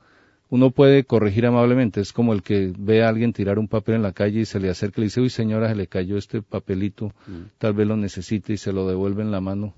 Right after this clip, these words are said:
Speaker 1: en medio de cierta am-, ambigüedad.
Speaker 2: Todas estas líneas que usted está describiendo forman parte de, de lo mismo, de la, de, de
Speaker 1: De
Speaker 2: esa
Speaker 1: la cultura
Speaker 2: construcción
Speaker 1: ciudadana.
Speaker 2: de ciudadanía.
Speaker 1: Sí, sí, y se llama cultura ciudadana porque no,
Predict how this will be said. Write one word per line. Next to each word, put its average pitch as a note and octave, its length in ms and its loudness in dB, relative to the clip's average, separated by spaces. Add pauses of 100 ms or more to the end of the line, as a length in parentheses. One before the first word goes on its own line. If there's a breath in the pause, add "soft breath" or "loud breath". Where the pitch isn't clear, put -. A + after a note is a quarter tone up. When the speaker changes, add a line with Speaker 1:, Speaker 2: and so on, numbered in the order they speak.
(800 soft breath)
Speaker 1:
en G#2 140 -6
medio G2+ 320 2
de F#2 140 -2
cierta G#2 480 -4 (180)
am-, G2+ 180 -10 (100)
ambigüedad. G2 600 -4 (720 soft breath)
Speaker 2:
Todas E3 440 -2
estas A2+ 360 -8
líneas B2 360 -4
que G2 100 -16
usted G#2+ 160 -12
está G#2+ 200 -8
describiendo G#2 500 -8
forman F#2 300 -14
parte G2 280 -12
de, E2 200 -14 (460)
de F#2 160 -12
lo D#2+ 120 -10
mismo, E2+ 340 -8
de D#2 80 -10
la, F2 100 -8
de, F#2 240 -10
de G#2+ 60 -12
Speaker 1:
De A2 160 -16
Speaker 2:
esa A2 120 -6
Speaker 1:
la G2+ 80 -4
cultura G#2 380 0
Speaker 2:
construcción G#2 260 -2
Speaker 1:
ciudadana. D#3+ 200 2
Speaker 2:
de B2+ 100 -2
ciudadanía. F#2+ 800 -4 (200)
Speaker 1:
Sí, F#2+ 300 -2 (540 soft breath)
sí, A2+ 360 4
y A#2 120 2
se A#2+ 100 2
llama C#3 220 4
cultura B2 420 2
ciudadana A#2 500 0
porque G#2+ 380 -4
no, A#2 500 0